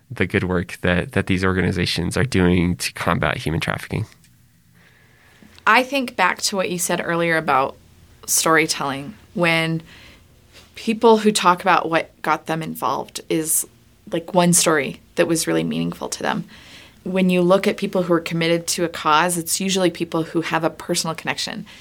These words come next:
Speaker 2: So I would say one of the best things people can do is actually just be talking to their friends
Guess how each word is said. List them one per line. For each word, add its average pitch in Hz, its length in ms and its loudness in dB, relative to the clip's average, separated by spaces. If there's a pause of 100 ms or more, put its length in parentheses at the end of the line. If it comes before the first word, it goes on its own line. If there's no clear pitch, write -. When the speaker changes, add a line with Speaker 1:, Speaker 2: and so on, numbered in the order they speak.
(160)
Speaker 2:
So - 240 2
I 196 120 8
would 269 140 4
say 202 160 2
one 190 160 0
of 202 100 -4
the 190 80 -2
best 170 240 -2
things 214 200 0
people 202 220 -6
can 175 180 -4
do 180 140 0
is 175 120 0
actually 180 340 -2
just 254 200 -2
be 165 120 -6
talking 170 460 -4
to - 100 -8
their - 100 -4
friends 233 520 2